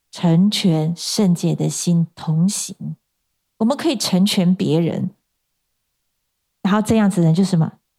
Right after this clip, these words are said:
得以什么？永远的祝福。所以这个富有、尊荣、生命长，不是你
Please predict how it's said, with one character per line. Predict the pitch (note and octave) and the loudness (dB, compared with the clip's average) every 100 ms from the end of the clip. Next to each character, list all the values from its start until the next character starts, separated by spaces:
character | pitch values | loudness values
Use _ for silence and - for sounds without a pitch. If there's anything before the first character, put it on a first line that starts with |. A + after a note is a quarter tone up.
| _ | _
得 | F3+ F3+ | -2 2
以 | G3 E3 | 2 2
什 | D#3+ | 0
么？ | D#3 | 0
永 | E3 D#3 F#3 | 2 2 4
远 | F#3 D3+ | 2 0
的 | C#3+ | -4
祝 | - F#3+ | -2 -2
福。 | D#3 - - | -2 -6 -12
所 | - C#4+ | -4 -2
以 | |
这 | C#4+ | 0
个 | D#4 | -2
富 | A#3+ - C#4 | -2 -2 0
有、 | A3 D#3+ D3 | 2 2 0
尊 | - G#3+ G#3+ | 0 2 2
荣、 | F#3 E3 | 2 0
生 | - G#3 | 2 2
命 | G#3+ | 2
长， | F#3+ | 0
不 | - F#3 | -2 -2
是 | - | 2
你 | A#3 D3+ | 0 0